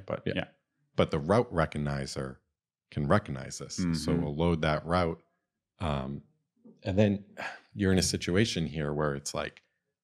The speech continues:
Speaker 2: I need a way to fetch some data or load some data from the local store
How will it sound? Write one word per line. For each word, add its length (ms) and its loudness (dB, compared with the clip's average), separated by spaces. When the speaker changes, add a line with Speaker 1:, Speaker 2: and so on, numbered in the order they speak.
Speaker 2:
I 100 2
need 200 6
a 40 4
way 520 2
to 420 -2
fetch 360 -2
some 180 -4
data 420 -2
or 280 2
load 280 2
some 120 -2
data 200 2
from 200 -4
the 60 -2
local 300 -2
store 440 -2